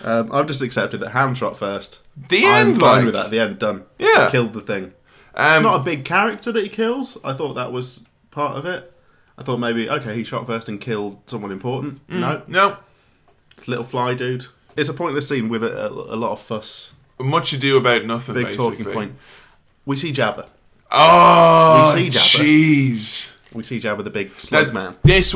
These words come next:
Speaker 2: this is this, this scene was not in the original movie.
Speaker 1: Okay.
Speaker 2: It, they shot it with a human,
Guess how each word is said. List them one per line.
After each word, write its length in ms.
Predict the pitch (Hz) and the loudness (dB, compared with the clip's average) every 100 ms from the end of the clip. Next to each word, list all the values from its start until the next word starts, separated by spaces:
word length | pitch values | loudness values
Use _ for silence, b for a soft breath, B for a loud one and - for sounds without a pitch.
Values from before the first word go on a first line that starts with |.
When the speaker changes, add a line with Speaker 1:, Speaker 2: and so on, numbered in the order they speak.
| 160 | -2
Speaker 2:
this 240 | 170 180 185 | 2 2 2
is 160 | 170 | -2
this, 220 | 131 143 - | -2 -4 0
this 240 | 160 165 | 0 0
scene 180 | 170 156 | 0 -2
was 100 | 131 | -2
not 140 | 131 | -2
in 80 | 113 | 0
the 80 | 117 | 0
original 300 | 113 110 104 | 0 -2 -2
movie. 280 | 101 95 92 | 0 -2 -2
Speaker 1:
Okay. 380 | 123 127 82 131 _ _ _ | -2 -2 -8 -12 _ _ _
Speaker 2:
It, 280 | 151 151 135 | -2 -2 0
they 120 | 139 | 0
shot 340 | 131 - 202 208 | 2 4 6 6
it 80 | 135 | 2
with 160 | 143 135 | 0 -2
a 40 | |
human, 600 | 127 165 156 151 135 131 | -4 -4 -2 -2 -4 -12